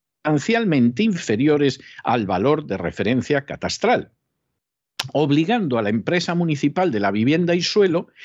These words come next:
a la liquidación de sus tributos por un importe muy superior, siendo totalmente ajeno a la realidad de los inmuebles. Undécimo. En otra consulta, V L A cero cuatro cinco tres veintidós,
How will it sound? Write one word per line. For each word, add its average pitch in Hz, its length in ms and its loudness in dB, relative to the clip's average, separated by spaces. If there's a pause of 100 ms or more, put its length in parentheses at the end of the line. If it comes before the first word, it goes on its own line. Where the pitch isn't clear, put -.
(200)
a 135 140 0
la 185 160 2
liquidación 165 720 -2
de 101 100 0
sus - 320 0
tributos 147 580 2 (320)
por 170 240 2
un 262 120 4
importe 180 760 0
muy 170 640 4
superior, 143 840 0 (220)
siendo 139 600 0
totalmente 127 680 0
ajeno 156 600 -2
a 101 120 0
la 98 140 2
realidad 110 720 0
de 107 280 0
los 92 240 -2
inmuebles. - 640 -4 (320)
Undécimo. 113 640 -2 (460)
En 139 160 0
otra 151 220 -2
consulta, 214 800 0
V 123 360 2
L 135 240 2
A 160 240 0
cero 143 400 -2
cuatro 175 380 -2
cinco 135 400 -2
tres 95 260 -4
veintidós, 131 880 0